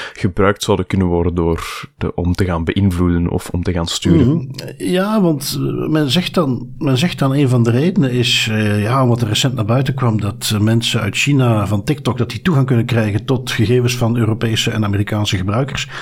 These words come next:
Speaker 1: Mhm.
Speaker 2: Is dat niet precies waar wij als grote probleem zien in heel die Amerikaanse discussie over het doorgeven van gegevens, is het feit dat Amerikanen aan die gegevens komen. Dus,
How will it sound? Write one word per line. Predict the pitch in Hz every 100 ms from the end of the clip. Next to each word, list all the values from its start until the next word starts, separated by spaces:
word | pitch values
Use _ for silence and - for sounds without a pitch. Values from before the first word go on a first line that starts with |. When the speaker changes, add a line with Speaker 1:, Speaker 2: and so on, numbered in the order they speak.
| - - -
Speaker 1:
Mhm. | 101 95 -
Speaker 2:
Is | 147 -
dat | - -
niet | 117 117
precies | 143 - 175 196
waar | 117 104
wij | 117 110
als | 104
grote | 135 127 123
probleem | - 107 104 127 139
zien | 117 113
in |
heel | 113 110
die | 113
Amerikaanse | 104 104 101 135 165 -
discussie | 123 - - - 127
over | 120 107
het | 110 107
doorgeven | 127 110 113 101
van | 101 101
gegevens, | 98 117 107 101
is | 135
het | 110
feit | - 131 131
dat | 117
Amerikanen | - 98 107 120 117 113
aan | 101
die | 98
gegevens | 95 156 190
komen. | - 120 98 98
Dus, | 107